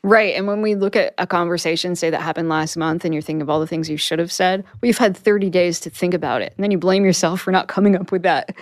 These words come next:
witty remark in that moment. But you did the best you could with what you had and moving forward to do things differently. But we have this sort of hindsight bias of thinking, "Oh, I should have known," or, "I should have done something differently." But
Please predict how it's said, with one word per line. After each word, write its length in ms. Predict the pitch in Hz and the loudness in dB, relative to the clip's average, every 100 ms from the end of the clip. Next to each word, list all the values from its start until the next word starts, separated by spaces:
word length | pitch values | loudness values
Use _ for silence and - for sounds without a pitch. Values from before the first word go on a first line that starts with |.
| - - | -18 -8
witty 340 | 190 190 220 196 | 0 4 4 6
remark 440 | 180 180 180 180 | 4 4 2 2
in 80 | 185 | 2
that 180 | 170 135 | 2 0
moment. 600 | 175 180 220 190 156 170 190 151 | 2 4 4 2 0 -4 -6 -4
But 360 | 180 175 151 - _ - | 0 2 0 -6 _ -12
you 200 | 143 196 | -6 -2
did 120 | 190 | 0
the 60 | 180 | 0
best 240 | 180 180 | 0 0
you 80 | 175 | -2
could 160 | 196 190 | 0 2
with 120 | 175 | 2
what 160 | 175 | 0
you 80 | 175 | 0
had 280 | 175 170 190 | 0 2 2
and 140 | 202 | 2
moving 260 | 175 175 175 | 2 2 0
forward 380 | - 180 180 185 | 0 2 2 2
to 100 | 175 | 0
do 120 | 175 | 0
things 280 | 175 170 165 | 0 0 0
differently. 440 | 185 190 180 196 | 0 0 0 0
But 200 | 190 165 - | 2 0 -2
we 140 | 170 | -6
have 180 | 165 160 | -4 -4
this 160 | 156 156 - | -4 -6 -10
sort 140 | 180 160 | -8 -8
of 80 | - | -6
hindsight 540 | 175 180 180 165 131 | -4 -2 0 0 0
bias 420 | 156 160 160 156 | 0 0 -2 -4
of 100 | 127 | -6
thinking, 280 | - 160 113 | -6 -6 -2
"Oh, 220 | - 190 165 | 2 2 2
I 80 | - | -4
should 220 | - 196 | -4 -2
have 100 | 170 | 0
known," 300 | 165 165 151 | 0 0 0
or, 100 | 147 | -2
"I 40 | |
should 180 | 160 190 | -2 -2
have 80 | 170 | 0
done 160 | 165 170 | 0 0
something 260 | 156 156 | 0 0
differently." 460 | 139 165 147 107 143 | 0 -2 -2 -4 -2
But 240 | 147 147 | -2 -2